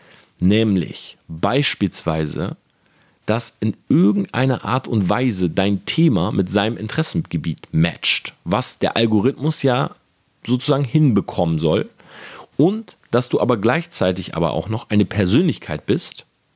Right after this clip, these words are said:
ja, also neben dem Thema eine Persönlichkeit bist, wo die Person sagt, "Ja, kann ich mir vorstellen", und im besten Fall auch eine Autorität und die Person eine Sicherheit hat, dass,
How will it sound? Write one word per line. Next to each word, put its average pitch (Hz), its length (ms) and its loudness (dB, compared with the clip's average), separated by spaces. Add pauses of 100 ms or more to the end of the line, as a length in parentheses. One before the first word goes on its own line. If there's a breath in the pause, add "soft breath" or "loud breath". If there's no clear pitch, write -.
(140)
ja, - 140 0
also 87 200 0
neben 95 280 4
dem 90 120 2
Thema 113 260 0
eine 92 160 0
Persönlichkeit 95 680 0
bist, 123 240 -2
wo 107 40 -2
die 101 100 2
Person 107 320 0
sagt, 107 200 0 (300 loud breath)
"Ja, 87 560 -2
kann - 180 -2
ich 104 120 -2
mir 101 100 4
vorstellen", 139 460 0 (100)
und 233 420 0 (800 loud breath)
im 123 100 4
besten 147 280 -2
Fall 131 360 -2
auch 120 320 0
eine - 260 -2
Autorität 107 960 0
und 110 120 0
die 113 60 0
Person 110 380 0
eine 95 160 0
Sicherheit 101 720 -2
hat, - 260 -4 (500 soft breath)
dass, - 360 -2